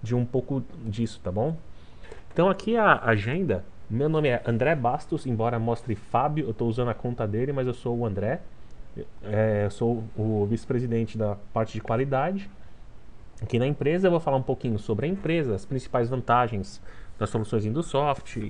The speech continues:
daí a gente vai pra parte de driver mesmo, como configurar os tipos de driver, serial, Ethernet,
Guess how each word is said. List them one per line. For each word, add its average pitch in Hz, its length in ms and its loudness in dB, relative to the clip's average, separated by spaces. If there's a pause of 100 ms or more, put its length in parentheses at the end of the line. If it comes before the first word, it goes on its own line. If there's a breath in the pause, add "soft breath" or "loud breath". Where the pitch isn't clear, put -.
(200)
daí 131 180 4
a 160 40 2
gente 175 160 -2
vai 165 100 -2
pra 160 140 -2
parte 156 340 2
de 143 60 -4
driver 127 340 0
mesmo, 170 320 0
como 139 200 -4
configurar 156 680 2
os 107 140 -2
tipos 143 300 -2
de 151 80 -2
driver, 131 360 2
serial, 113 540 0
Ethernet, 123 680 -2